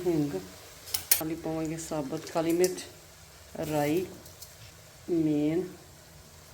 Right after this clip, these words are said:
ਮੇਥਰੇ। ਇਹਨਾਂ ਨੂੰ ਭੁੰਨ ਲਾਂਗੇ।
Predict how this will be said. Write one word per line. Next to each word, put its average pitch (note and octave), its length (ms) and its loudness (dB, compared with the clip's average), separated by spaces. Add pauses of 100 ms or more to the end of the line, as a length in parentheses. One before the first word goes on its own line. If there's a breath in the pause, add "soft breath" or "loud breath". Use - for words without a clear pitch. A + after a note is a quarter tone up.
(160)
ਮੇਥਰੇ। E3 520 0
ਇਹਨਾਂ - 960 0
ਨੂੰ F3 180 6
ਭੁੰਨ E3+ 220 4
ਲਾਂਗੇ। F3 320 2